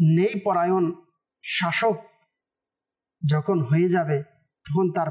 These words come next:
পরিস্থিতি এমনই হবে, যার কোনো সিকিউরিটির প্রয়োজন হবে না, যার কোনো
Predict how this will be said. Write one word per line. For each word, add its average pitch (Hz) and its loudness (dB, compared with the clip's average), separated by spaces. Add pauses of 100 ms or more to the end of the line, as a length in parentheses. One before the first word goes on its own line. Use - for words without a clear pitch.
পরিস্থিতি 175 -2
এমনই 185 2
হবে, 143 -4 (1120)
যার 156 -2
কোনো 165 0
সিকিউরিটির 170 -2
প্রয়োজন 156 0
হবে 143 -2
না, 131 -8 (520)
যার 175 -2
কোনো 202 0